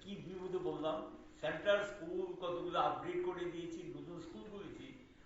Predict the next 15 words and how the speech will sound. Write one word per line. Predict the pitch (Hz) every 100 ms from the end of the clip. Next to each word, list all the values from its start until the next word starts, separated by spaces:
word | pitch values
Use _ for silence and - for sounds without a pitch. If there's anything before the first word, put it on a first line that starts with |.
| - -
পাস | - - -
করা | 226 208
কাউকে | 160 151 147 -
পাচ্ছি | - - 123
না। | - - - - - - - -
আসি | - 147 196 180 165
কেউ | 160 165
কি | 151 151
খোঁজ | 147 139 -
করে | 147 156
বের | 139 143
করে | 156
নিয়ে | 156 151
আসা | 147 143
যাবে? | 143 139